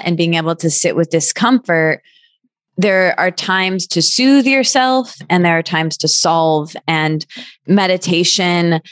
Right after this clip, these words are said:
intuitive, er, meditation, emotional eating, um, turning to our phones. Like, there's all these coping mechanisms that we can go to. So with meditation, the times I was mentioning that I've gone through not being able to do it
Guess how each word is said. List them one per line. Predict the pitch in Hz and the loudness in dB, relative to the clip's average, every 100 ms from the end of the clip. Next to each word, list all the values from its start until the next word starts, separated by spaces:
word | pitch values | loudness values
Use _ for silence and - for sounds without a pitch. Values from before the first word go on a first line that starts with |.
| - - _ 196 | -20 -20 _ -2
intuitive, | 180 208 180 175 - | 0 2 2 2 0
er, | 202 185 - | 0 0 0
meditation, | 175 180 175 180 180 175 | 0 0 2 0 2 2
emotional | 175 190 - 180 170 | 2 2 0 -2 -2
eating, | 175 175 170 165 165 | 0 0 0 -2 -2
um, | 156 170 165 165 | -2 -2 -2 -2
turning | 185 180 175 | -2 -2 -2
to | 170 185 175 | -2 0 2
our | - 185 | 2 -2
phones. | 240 220 190 180 | 0 0 2 0
Like, | 175 | 0
there's | 180 180 | 0 2
all | 185 180 | 0 0
these | 180 170 - - | 0 0 -2 -8
coping | - 185 185 | -4 -2 0
mechanisms | 170 160 160 156 160 160 | -2 -2 -2 0 0 0
that | 156 131 | 0 -2
we | |
can | 156 160 | -2 0
go | 196 240 | 2 2
to. | 262 - 165 165 - _ _ | 0 0 0 0 -4 _ _
So | - 254 226 - | 0 2 4 2
with | 226 240 | 2 2
meditation, | 226 208 190 208 226 220 185 156 | 2 2 2 2 2 2 0 0
the | 196 | -2
times | 190 196 202 196 | 0 0 0 0
I | 185 | 2
was | 180 | 2
mentioning | 180 180 175 185 175 170 170 | 2 2 2 2 2 2 2
that | 170 160 - - | 0 -2 -4 -4
I've | 180 165 | -2 0
gone | 175 175 170 | 0 0 0
through | 165 175 170 160 | 0 0 2 2
not | 165 165 | 0 -2
being | 175 165 | -2 0
able | 160 160 | 0 0
to | 170 | -2
do | 160 208 262 | 0 2 2
it | 196 185 | 2 0